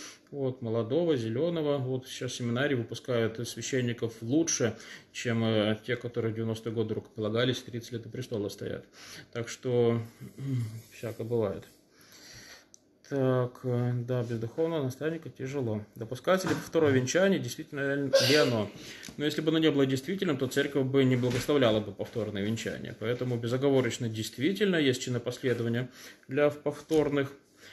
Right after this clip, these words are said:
повторно брачующихся. И оно, в общем-то, допустимо, особенно для с-, э, брошенной стороны. Да? И, конечно, желательно брошенной, м, не по причине измены.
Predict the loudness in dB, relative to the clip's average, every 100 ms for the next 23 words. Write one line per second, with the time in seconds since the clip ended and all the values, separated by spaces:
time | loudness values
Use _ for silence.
0 | -20 _ -4 0 0 2 2 0 2 2
1 | 4 2 -2 -2 -2 0 0 0 2 4
2 | 4 2 -2 -18 -20 -20 -20 -10 -8 -6
3 | -2 -2 -2 -4 -4 -2 0 -2 0 0
4 | 2 2 2 2 2 4 2 -4 -12 -14
5 | -12 -8 -6 -4 -2 -2 0 -2 0 -2
6 | -2 -6 -12 -18 -20 -20 -18 -20 -20 -4
7 | 6 6 6 -2 -6 -2 0 0 -2 -6
8 | -12 -10 -8 -8 -12 -10 -6 -6 -6 -10
9 | _ -14 -10 -8 -6 -2 -2 -2 -2 0
10 | 0 0 0 -2 -8 -20 -20 -20 -14 -8
11 | -4 -4 -4 -4 0 0 0 -4 -6 -6
12 | -4 -4 -4 -2 -4 -4